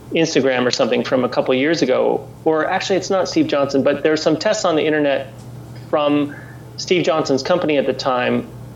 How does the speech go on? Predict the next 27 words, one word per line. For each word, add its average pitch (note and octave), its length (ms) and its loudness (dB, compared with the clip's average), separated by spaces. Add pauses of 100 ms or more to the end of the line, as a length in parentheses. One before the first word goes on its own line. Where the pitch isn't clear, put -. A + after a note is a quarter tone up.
(300)
doing D3+ 580 2 (380)
pro-, - 240 0
um, B2+ 380 0 (160)
animatronically D#3 1800 -2
augmented D3 800 0
prosthetics. E3 560 0
So - 160 0
what D3 160 2
they D3 120 0
had E3+ 220 -2
was C#3 300 0 (640)
a C#3 100 2
sort E3 220 2
of C3+ 160 2
a B2+ 560 0 (440)
cable F3+ 360 2
or D3 100 4
radio D#3+ 340 2
controlled, D3 720 0 (1300)
um, C3 540 0 (300)
headpiece D3+ 800 -2 (140)
that D3+ 160 2
went E3 300 -2
down D#3 240 0
over D#3 240 2
the D3 120 0
eyes D3+ 600 -2